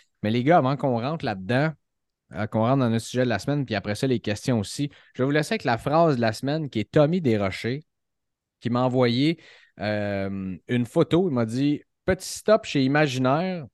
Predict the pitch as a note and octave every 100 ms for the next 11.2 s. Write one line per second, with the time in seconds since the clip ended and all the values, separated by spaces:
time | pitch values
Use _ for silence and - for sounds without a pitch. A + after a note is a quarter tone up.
0 | _ - C3+ B2 - E3+ E3 C3 C3+ A#2+
1 | C3 D#3+ E3 - _ _ _ B2+ C#3 C#3
2 | C3+ C3+ D#3 C#3+ B2 B2+ B2 B2 A2+ -
3 | C3 E3 F3 D#3+ - _ _ _ _ _
4 | _ - A2 A2 G2+ G#2 G2+ G#2 A2+ A2+
5 | C3 A#2 A2 G2+ G2 F#2+ B2+ A#2 A2 G#2+
6 | G#2+ - C3 A#2 G#2+ G#2+ G#2 A#2 C#3 D#3
7 | _ - - - _ - A#2+ C3+ C3 -
8 | - - - - - _ _ _ _ A2
9 | A#2 C#3+ E3+ F3+ D3+ C#3 - C3 C3 F#3
10 | D3+ B2+ C3+ - _ A#2+ B2+ D#3 - -
11 | F#3